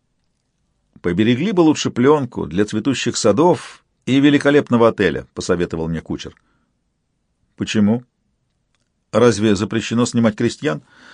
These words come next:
"Разумеется, нет, но это неинтересно. У людей в поле усталый вид. Сколько часов в день они работают?" "Понятия не имею. А сколько им платят?"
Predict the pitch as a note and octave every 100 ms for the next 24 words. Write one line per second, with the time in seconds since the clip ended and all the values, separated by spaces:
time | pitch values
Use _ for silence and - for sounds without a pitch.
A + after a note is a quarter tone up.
0 | - - - _ - G3 F3 D3+ A2+ D3
1 | F#3 G3+ - B2 B2 C3+ D3 F3 G3+ D#3
2 | - - _ _ _ _ _ F2+ F#2 F#2
3 | A#2+ - A#2 A#2 A#2 - A2 A2+ F#2+ -
4 | - G3 F#3 - - E3 C#3+ D#3 - B2+
5 | C#3+ C#3 C3 B2 A#2+ - _ _ _ _
6 | _ _ - D3+ C#3 - E2+ E2 D#2 C2
7 | - _ _ _ - A2+ - G3+ G3+ F#3
8 | F3+ F3 D#3+